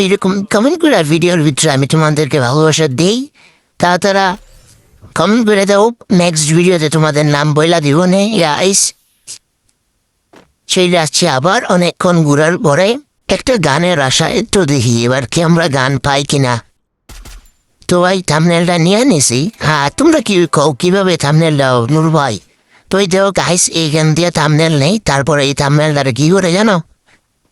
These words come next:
তারপরে রেমিনি প্রো আছে আমার কাছে, রেমিনি প্রো দিয়া ঘষা দিলেই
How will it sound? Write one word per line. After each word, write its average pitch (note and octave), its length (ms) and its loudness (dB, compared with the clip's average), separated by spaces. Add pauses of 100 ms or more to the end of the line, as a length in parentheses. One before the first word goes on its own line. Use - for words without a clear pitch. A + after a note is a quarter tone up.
(400)
তারপরে D3 680 0
রেমিনি G3 340 2
প্রো D3+ 240 -2 (120)
আছে D#3 180 -2
আমার D#3 280 0
কাছে, C#3 220 0 (100)
রেমিনি D#3+ 360 0
প্রো C#3+ 240 -2 (100)
দিয়া D#3 200 0
ঘষা A#2+ 460 0
দিলেই G#3+ 280 0